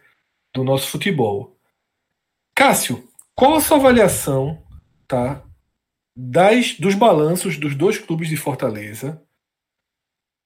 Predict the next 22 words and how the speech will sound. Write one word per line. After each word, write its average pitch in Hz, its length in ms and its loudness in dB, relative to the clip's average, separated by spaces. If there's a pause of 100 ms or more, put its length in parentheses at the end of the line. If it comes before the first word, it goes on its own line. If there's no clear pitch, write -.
(640)
E 277 60 0
o 339 160 -2
que - 220 -2
é 311 80 2
que 320 120 -4
cento 330 480 -6
e 311 60 0
vinte 240 300 -2
milhões 180 420 0
do 196 60 -4
Fortaleza 156 520 -2
significa, 160 960 -6 (400)
tá? 139 180 0
Porque 214 760 0 (260)
é 190 140 2
uma 320 180 2
receita 170 920 -2 (720)
maior, 165 680 4
por 175 140 4
exemplo, 131 800 -4 (500)
do 202 200 -4
que 214 460 0